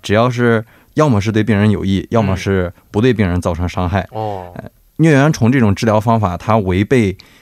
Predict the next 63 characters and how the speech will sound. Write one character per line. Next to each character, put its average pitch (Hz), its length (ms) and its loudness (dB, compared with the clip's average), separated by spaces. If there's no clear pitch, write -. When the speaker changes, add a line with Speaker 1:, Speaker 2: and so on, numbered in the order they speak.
Speaker 1:
医 123 120 2
学 107 180 0
伦 101 240 2
理 101 120 2
的 92 280 0
一 92 80 -4
个 104 80 0
依 113 160 0
据 127 140 -2
是 104 100 -2
什 90 140 -2
么 65 80 -10
呢？ 57 100 -8
就 113 120 -2
是 110 40 0
说 127 160 0
它 143 140 -2
确 147 360 0
定 147 280 2
的 90 120 -2
这 101 140 2
种， 92 240 -2
呃， 87 180 -2
有 90 180 0
害 131 260 0
性 95 320 -2
是 135 220 -6
大 139 160 2
于 107 180 2
已 101 60 2
经 95 160 0
确 131 220 -2
定 139 160 0
的 95 80 0
它 104 100 -4
的 117 80 0
有 90 180 -4
益 127 200 -2
性。 - 180 -6
Speaker 2:
嗯。 - 80 -18
哦。 117 540 -2
Speaker 1:
呃， 82 80 -12
所 107 160 -2
以 107 80 2
说 110 260 0
这 135 160 0
个 95 440 -4
治 120 100 -4
疗 107 160 2
方 113 140 2
法， 101 120 0
一 90 140 -4
个 110 100 2
是 101 300 -2
治 117 180 2
愈 117 120 4
的 95 160 2
效 110 160 0
果 90 120 -4
特 107 100 -4
别 98 140 0
低 117 240 2
啊， 82 120 -2